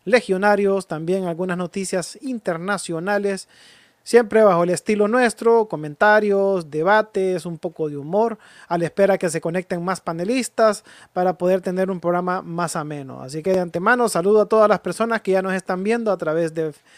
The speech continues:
Facebook Live. Los invitamos a que participen en el chat en vivo. Me acompañan en el panel principal Pedro Suazo, Col, y su servidor Guillermo Romero Aguiluz. Vamos a estar con ustedes hasta las nueve de la noche.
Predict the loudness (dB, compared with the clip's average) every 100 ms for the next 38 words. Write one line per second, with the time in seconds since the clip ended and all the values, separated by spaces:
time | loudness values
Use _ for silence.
0 | _ _ -2 -2 -2 2 4 4 2 -2
1 | -4 -2 -2 -2 -4 -6 -6 -6 -6 -6
2 | -4 -6 -6 -8 -2 -4 -4 _ -20 -20
3 | -20 _ -2 0 2 0 -2 -8 -10 -10
4 | -8 4 4 6 2 0 2 4 2 0
5 | -2 -4 2 4 4 0 _ _ 6 8
6 | 6 6 4 6 2 0 -2 2 6 6
7 | 6 -2 -12 _ -20 -20 _ _ -2 0
8 | 0 2 2 2 4 4 4 -2 2 4
9 | 4 0 -2 0 2 2 2 -2 -4 -2
10 | 2 2 2 -8 -8 -6 -4 -2 -2 -4
11 | -4 0 2 2 0 -2 -2 -2 0 0
12 | -2 -6 -10 -14 -16